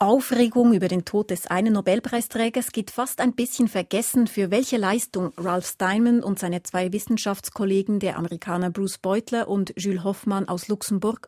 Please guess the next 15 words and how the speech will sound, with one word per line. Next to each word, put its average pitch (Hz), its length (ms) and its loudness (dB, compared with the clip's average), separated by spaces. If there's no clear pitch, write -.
ausgezeichnet 180 760 -4
worden 175 240 0
sind. 165 280 -4
Ihre 254 220 4
Forschung 262 540 0
könnte 254 220 -2
helfen, 208 400 0
Krebs - 360 -4
vorzubeugen. 175 720 -4
Wissenschaftsredaktor 214 960 -2
Thomas 202 360 -2
Häusler 202 460 0
mit 170 160 -6
den 214 140 -2
Einzelheiten. 170 840 -6